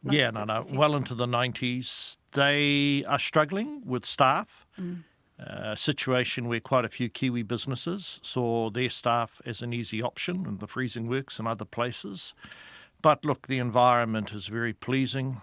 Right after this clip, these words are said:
Speaker 1: The facilities are still, um, much to the standard that Kiwis would expect and enjoy. And they hold New Zealand passports, so it's a great place to go and spend putia.
Speaker 2: Mm.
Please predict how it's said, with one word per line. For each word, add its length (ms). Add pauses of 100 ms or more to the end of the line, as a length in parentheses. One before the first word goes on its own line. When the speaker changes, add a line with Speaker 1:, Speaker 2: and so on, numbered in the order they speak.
(140)
Speaker 1:
The 80
facilities 840
are 120
still, 440 (640)
um, 640
much 320
to 120
the 100
standard 560 (220)
that 240
Kiwis 520
would 120
expect 580
and 240
enjoy. 640 (520)
And 760 (340)
they 200
hold 320
New 160
Zealand 380
passports, 640
so 160
it's 160
a 40
great 280
place 280
to 100
go 240
and 120
spend 440
putia. 420 (320)
Speaker 2:
Mm. 400